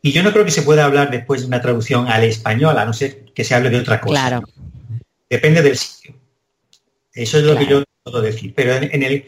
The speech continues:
Speaker 1: en lo referente a España, yo no lo veo tan mal. Si seguimos con esta, con estos porcentajes de traducciones, vamos a tener trabajo, se va a seguir traduciendo al ritmo, al mismo ritmo que hasta ahora,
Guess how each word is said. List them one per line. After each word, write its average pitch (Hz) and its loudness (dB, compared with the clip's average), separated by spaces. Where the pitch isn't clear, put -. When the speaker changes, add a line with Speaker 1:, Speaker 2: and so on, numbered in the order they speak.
Speaker 1:
en 127 -2
lo 135 6
referente 160 4
a 196 2
España, 196 -2
yo 151 0
no 185 4
lo 156 4
veo 143 4
tan 120 0
mal. - -8
Si - -12
seguimos 143 0
con 117 -6
esta, 147 -4
con 120 -6
estos 156 -2
porcentajes 127 0
de 110 -2
traducciones, 143 -2
vamos 135 0
a 139 0
tener 139 2
trabajo, 170 0
se - -6
va 117 0
a 117 0
seguir 127 -6
traduciendo 127 0
al 113 0
ritmo, 123 -2
al 113 -2
mismo 123 0
ritmo 143 2
que 107 -2
hasta 120 0
ahora, 165 2